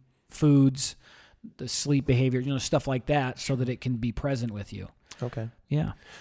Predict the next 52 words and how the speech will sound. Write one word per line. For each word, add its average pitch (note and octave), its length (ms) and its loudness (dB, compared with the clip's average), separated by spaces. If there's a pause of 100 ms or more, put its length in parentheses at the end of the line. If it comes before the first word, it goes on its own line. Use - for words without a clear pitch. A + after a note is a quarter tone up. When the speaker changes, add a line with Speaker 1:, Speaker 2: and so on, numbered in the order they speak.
Speaker 2:
So - 160 -4
it's D#3 140 -2
not - 180 -2
so C#3 100 0
much C3 220 2
about, A2+ 360 2
what C3 140 6
I'm B2 80 6
taking A#2 460 2
from G#2+ 260 0
this, G#2 240 2
and - 80 4
Speaker 1:
Yeah. F#3+ 60 6
Speaker 2:
correct A2+ 180 4
me A2 80 2
if G#2 100 -4
I'm G#2 120 0
wrong, A2+ 180 4
is G#2+ 120 -2
it's B2+ 80 0
Speaker 1:
Mm-hmm. C#3+ 80 2
Speaker 2:
not C3 120 2
so A#2+ 140 2
much A#2 240 2
about G#2 380 -2
seeing A#2+ 480 -2
things G2+ 560 -6
or G#2 200 -6
the G2 80 -6
visual, A2 640 -2
Speaker 1:
Mm-mm. F#2+ 260 -10 (440)
Speaker 2:
but A#2+ 180 2
it's A#2 160 -2
more A#2+ 200 0
about A2 440 0 (760)
finding B2+ 500 2
the G#2+ 80 2
significance A2 720 0
of G2 100 -8
what G#2 220 0
your G#2 220 2
experience G#2 580 -4
was, G2+ 320 -2
no G#2+ 120 2
matter G#2+ 280 2
what G#2 180 0
that G2 120 2
experience G2 420 -4
was F#2+ 400 -4
Speaker 1:
Yeah. G#2 240 -4 (120)
Speaker 2:
in A2+ 140 0
that, G2 200 -4